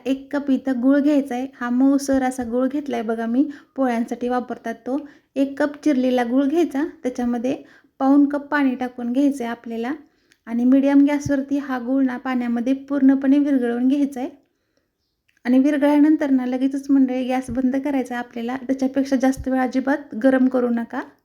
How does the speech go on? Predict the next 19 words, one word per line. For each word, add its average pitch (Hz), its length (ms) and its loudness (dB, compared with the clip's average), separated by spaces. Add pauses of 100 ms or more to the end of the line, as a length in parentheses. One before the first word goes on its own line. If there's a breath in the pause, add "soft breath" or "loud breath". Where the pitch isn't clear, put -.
(1000)
तर 269 40 2
इथं 285 280 2
बघा 294 260 0 (220)
पूर्णपणे 294 520 4
आपला 285 260 0
गूळसुद्धा 269 460 -4
विरघळून 277 480 2
झालाय. 262 300 0
आता 254 240 -8
याला 240 160 -4
पूर्णपणे 254 640 -4
थंड 269 200 6
करून 247 340 -2
घ्यायचं. 277 400 -2 (800)
तोपर्यंत 302 440 4
एका 320 280 0
भांड्यामध्ये 269 560 4
ना 254 100 0
मंडळी 233 380 -6